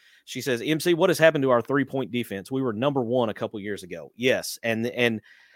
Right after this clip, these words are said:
uh, you can tell that this is something that's really hitting Muss hard, and he's, it's, it's driving him nuts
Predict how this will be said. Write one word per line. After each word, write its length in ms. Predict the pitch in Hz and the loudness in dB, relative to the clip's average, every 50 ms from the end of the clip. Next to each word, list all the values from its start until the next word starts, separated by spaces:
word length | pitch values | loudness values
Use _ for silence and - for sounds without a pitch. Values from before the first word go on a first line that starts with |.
| - _ - | -20 _ -4
uh, 260 | - 120 117 113 113 - | 0 2 2 2 2 0
you 140 | 113 156 151 | -2 -2 -2
can 100 | 160 135 | -2 2
tell 220 | - 170 170 170 | 4 6 6 6
that 140 | 151 135 - | 6 2 -2
this 120 | 185 175 | -2 -4
is 120 | - 156 - | -4 -2 -2
something 240 | 175 156 135 143 123 | -2 -2 -2 -4 -4
that's 180 | 120 - - | -6 -8 -8
really 420 | 117 120 131 143 143 143 139 131 117 | -10 -4 0 0 2 2 2 0 -2
hitting 380 | 104 143 143 - 123 113 110 | -2 -4 -4 -4 -4 -8 -8
Muss 380 | 113 117 123 127 123 - - - | -4 -2 0 0 0 -2 -4 -12
hard, 520 | - - - 127 123 113 104 101 101 98 - | -12 -12 -10 -6 -4 -4 -2 -4 -4 -8 -10
and 140 | - 104 90 | -14 -14 -12
he's, 280 | - 123 123 113 104 104 - | -10 -10 -10 -10 -10 -12 -10
it's, 200 | 113 113 107 107 | -10 -10 -10 -10
it's 300 | 117 117 - 120 - - | -12 -10 -10 -10 -10 -4
driving 320 | - 123 120 120 113 120 | 2 4 4 4 4 0
him 260 | 117 104 101 104 107 110 | -4 -4 -6 -6 -4 0
nuts 480 | 120 120 113 107 104 - - - - | 2 2 2 2 0 -4 -8 -14 -14